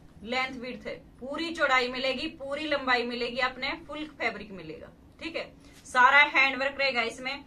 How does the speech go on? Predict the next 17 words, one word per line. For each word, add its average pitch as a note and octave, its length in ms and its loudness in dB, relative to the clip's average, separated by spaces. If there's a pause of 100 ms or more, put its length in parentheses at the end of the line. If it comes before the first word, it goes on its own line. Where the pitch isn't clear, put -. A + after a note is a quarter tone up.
(340)
यहाँ A#3+ 280 2
तो C#4 140 2
धागा B3+ 340 4
और C4+ 180 6
sequence A#3+ 520 -8
मिलेगी A#3+ 340 -6
गले A#3 260 -4
की A#3 120 -8
outline A3 400 -4
में A3 80 -2
आपने, A#3 380 -4 (240)
यहाँ A#3+ 360 2
भी C#4 100 -4
आपने C4+ 320 2
नग B3 560 -4
और A3+ 180 -4
ये A#3 360 -4